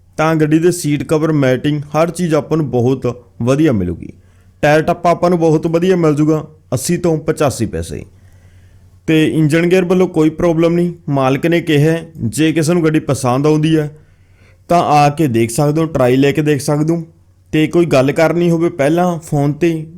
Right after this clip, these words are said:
ਤਾਂ ਫੋਨ ਵੀ ਤੁਸੀਂ ਲਗਾ ਸਕਦੇ ਹੋ। ਮਾਲਕ ਦਾ ਨੰਬਰ ਆਪਾਂ ਸਕਰੀਨ ਤੇ ਦੇ ਵੀ ਰੱਖਿਆ ਜੀ। ਨੰਬਰ ਆ ਮਾਲਕ ਦਾ ਸਤਾਸੀ ਦੋ ਸੌ ਅਠੱਤਰ ਚੁਰਾਸੀ ਸੱਤ ਸੌ ਤਰਾਨਵੇਂ।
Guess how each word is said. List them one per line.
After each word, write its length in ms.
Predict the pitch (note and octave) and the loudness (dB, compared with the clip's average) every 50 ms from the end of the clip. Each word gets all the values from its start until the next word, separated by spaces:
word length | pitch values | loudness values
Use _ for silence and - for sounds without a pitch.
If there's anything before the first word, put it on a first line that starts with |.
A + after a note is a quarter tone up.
| - _ _ | -20 _ _
ਤਾਂ 260 | E3 D#3+ E3 E3+ F3 E3+ | -2 0 2 0 0 0
ਫੋਨ 300 | E3+ D#3+ E3 E3 E3+ F3 | 0 0 0 0 0 0
ਵੀ 100 | F#3+ F#3+ | -2 -2
ਤੁਸੀਂ 280 | - F#3+ D#3+ D#3 F#3 | -2 -2 -2 0 0
ਲਗਾ 260 | F3+ F3 - C3+ A#2 | 0 0 0 0 -2
ਸਕਦੇ 320 | G#2 - G2+ F2+ F2 F2 E2 | -2 -2 -4 -6 -6 -6 -8
ਹੋ। 60 | - - - - _ _ - - - - - | -10 -14 -18 -20 _ _ -20 -20 -16 -8 -4
ਮਾਲਕ 420 | C3 C#3 C#3+ C#3+ C#3+ D3+ D#3+ D#3 | -2 0 0 0 0 0 0 -2
ਦਾ 160 | F3+ F#3+ F#3+ F#3 | 0 0 2 2
ਨੰਬਰ 260 | F3+ E3+ D#3 D3 E3+ | 0 0 0 0 -2
ਆਪਾਂ 240 | D#3+ D#3+ - E3+ E3+ | -2 0 -2 -2 -2
ਸਕਰੀਨ 400 | E3+ - - D3+ C#3 C#3 C#3+ C3+ | -4 -4 -4 -2 0 0 0 -2
ਤੇ 220 | C#3+ D3 C#3+ C3+ - | -2 -4 -4 -4 -4
ਦੇ 300 | A2+ G#2+ F#2 A2+ A2+ B2+ | -4 -2 0 2 2 2
ਵੀ 100 | - D#3+ | 2 2
ਰੱਖਿਆ 240 | F3 E3 D#3 - D#3 | 0 2 2 0 0
ਜੀ। 180 | C3 B2+ D#3 D#3+ | 0 0 -2 0
ਨੰਬਰ 320 | D3+ C3+ B2 A2+ G2+ C#3 | 0 0 0 0 0 0
ਆ 60 | D3+ | 0
ਮਾਲਕ 320 | D#3 D#3+ D3+ C#3 C3+ B2+ D3 | 0 0 0 -2 -2 -2 -2
ਦਾ 160 | D3 D3+ D#3 | -2 -2 -2
ਸਤਾਸੀ 460 | D3+ - - - C#3+ C3+ - - F3 | -2 -4 -4 -2 -2 -2 -2 -4 -2
ਦੋ 160 | E3 D#3 D#3+ | 0 0 -2
ਸੌ 220 | D3+ - D#3+ D#3+ D3+ D#3 - - _ _ _ _ _ _ _ _ - C#3 D3+ | 0 0 -2 -4 -4 -6 -12 -20 _ _ _ _ _ _ _ _ -4 -2 -2
ਅਠੱਤਰ 500 | D#3+ - F3 F3+ F3 F3+ - D#3 D3 C#3+ D3 - - - _ _ | 0 0 0 0 0 0 -2 -2 -2 -4 -6 -12 -20 -20 _ _
ਚੁਰਾਸੀ 560 | - D#3 D3+ D3+ D3+ D3 - F3+ F3+ E3 D#3+ E3 - _ _ | -2 0 2 2 0 0 0 -2 -2 -2 -4 -8 -14 _ _
ਸੱਤ 280 | - - - D#3+ D3 C#3 | -14 -6 -2 -2 -2 -2
ਸੌ 260 | - - D#3+ D3+ C#3+ - - - _ _ - | -2 -2 -4 -4 -4 -8 -18 -20 _ _ -2
ਤਰਾਨਵੇਂ। 480 | E3 D#3+ C#3+ A#2 G2 F2 E2 B1 G1+ | -2 0 0 0 -2 -4 -6 -8 -10